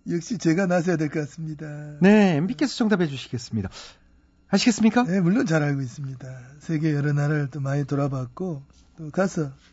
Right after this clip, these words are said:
Speaker 1: 그 나라의 풍습들도 몸소 체험을 해봤고, 경험해봤고, 그하고 두루두루 다 돌아다녀봤기 때문에 오늘 정답 이건 뭐 너무나 잘 알고 있다. 그런 확신을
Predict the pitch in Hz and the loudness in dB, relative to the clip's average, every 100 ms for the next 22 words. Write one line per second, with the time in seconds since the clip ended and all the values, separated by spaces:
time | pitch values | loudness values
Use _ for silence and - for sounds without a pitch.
0 | _ - 156 160 160 147 - 143 131 143 | _ -4 -2 2 2 0 0 0 0 -6
1 | - 175 170 208 233 202 _ - _ - | -2 0 0 0 -4 -4 _ -20 _ -8
2 | 143 135 143 139 147 - - 151 175 214 | -4 -4 -4 -6 -8 -16 -4 2 4 4
3 | 143 131 123 - - 123 _ _ _ - | 0 -4 -10 -14 -20 -20 _ _ _ -2
4 | 151 143 139 131 131 123 - 131 135 143 | 2 2 0 -2 -6 -10 -14 -12 -12 -10
5 | 143 156 214 240 160 147 147 190 214 - | -2 -2 -2 -4 0 2 2 0 -4 -6
6 | - - 143 156 156 156 226 254 175 160 | -18 -6 0 2 2 0 2 4 4 2
7 | 151 156 151 151 139 170 247 127 _ _ | 0 -2 -2 -4 -4 -2 -4 -6 _ _
8 | _ _ 156 160 151 151 170 160 143 170 | _ _ -6 -4 -2 -2 -2 -4 -4 -4
9 | 147 139 135 _ _ - - 131 147 175 | -4 -8 -12 _ _ -20 -10 -2 2 2
10 | 156 147 143 131 123 151 143 _ _ _ | 2 2 0 -4 -6 -10 -10 _ _ _
11 | _ - 160 143 151 - 190 180 | _ -6 -4 -4 -4 0 2 2